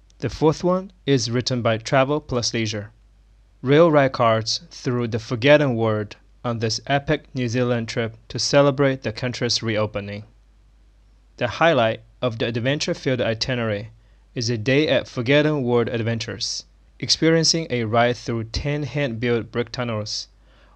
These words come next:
one nearly half mile in length, and more than twenty-five bridges along an old railway line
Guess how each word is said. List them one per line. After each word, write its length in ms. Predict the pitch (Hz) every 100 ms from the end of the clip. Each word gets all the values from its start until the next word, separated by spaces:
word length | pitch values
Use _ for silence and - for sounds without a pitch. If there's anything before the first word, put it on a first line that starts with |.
| -
one 280 | 123 143
nearly 260 | 135 131 120
half 420 | 110 135 139 -
mile 300 | 127 120 120 -
in 180 | 123
length, 400 | 113 113 104 - - _ _ _ _ -
and 160 | 127
more 200 | 120 123
than 140 | 131 123
twenty-five 600 | - 151 147 139 135 120
bridges 560 | 113 113 107 104 - - _ _ _ -
along 340 | 127 120 127 120
an 180 | 113 -
old 200 | 135 151
railway 460 | 135 123 123 117
line 300 | 113 110 107